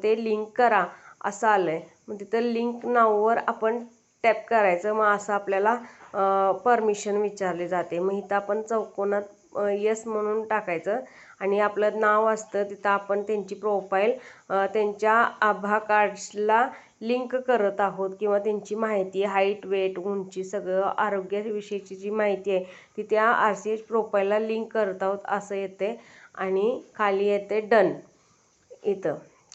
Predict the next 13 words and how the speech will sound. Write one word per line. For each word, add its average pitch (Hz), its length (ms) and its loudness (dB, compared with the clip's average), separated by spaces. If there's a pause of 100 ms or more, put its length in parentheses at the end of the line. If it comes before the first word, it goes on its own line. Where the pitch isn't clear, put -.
खाली. 175 380 -4
मग 196 200 -6
तिथं 208 200 -2
आपण 214 360 2
काय 214 160 0
करायचं, 214 480 -2 (640)
अ, - 120 -2 (300)
व्हेरीफाय 196 600 2
किंवा 214 360 -2
डन 208 300 2
असेल 196 360 -4
तिथं 233 360 0 (340)
डनला 196 560 2